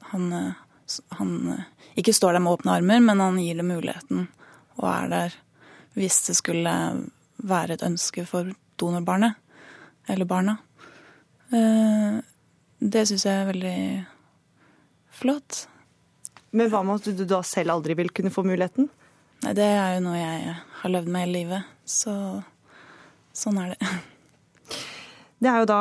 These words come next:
Speaker 2: altså de siste tallene fra to tusen og fjorten viser at det bare var tolv som donerte sæd det året. Og en, eh, grunn kan være at man ikke lenger kan anone-, do-, donere anonymt. Men for deg er det viktig at barna skal kunne finne ut hvem du er.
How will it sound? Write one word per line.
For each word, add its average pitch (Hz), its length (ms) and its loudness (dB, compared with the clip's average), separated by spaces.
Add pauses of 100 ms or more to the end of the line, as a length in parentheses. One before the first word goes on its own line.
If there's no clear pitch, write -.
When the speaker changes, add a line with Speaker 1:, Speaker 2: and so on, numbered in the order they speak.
(140)
Speaker 2:
altså 208 160 0
de 233 80 2
siste - 240 -2
tallene 175 320 2
fra 208 140 2
to 196 100 2
tusen 190 240 0
og 208 80 0
fjorten 277 400 0
viser 254 240 4
at 185 80 0
det 202 80 0
bare 185 160 2
var 185 240 0
tolv 320 480 2
som - 240 -2
donerte 185 480 0
sæd 165 300 -2 (100)
det 165 160 2
året. 170 320 -2 (400)
Og 214 80 4
en, 220 220 8
eh, 214 160 4 (100)
grunn 359 300 4 (100)
kan 240 160 2
være 170 240 2
at 160 140 -6
man 185 100 2
ikke 180 160 -2
lenger 165 540 2 (340)
kan 170 300 -6 (260)
anone-, 220 480 2
do-, 202 260 -2
donere 190 540 4
anonymt. 190 640 0 (640)
Men 254 240 6
for - 80 0
deg 240 160 4
er 294 160 4
det 277 120 -6
viktig - 280 0
at 208 80 -2
barna 185 200 2
skal 311 200 -2
kunne 381 200 -2
finne 240 280 4
ut 190 80 -4
hvem 196 240 4
du 175 240 0
er. 151 320 0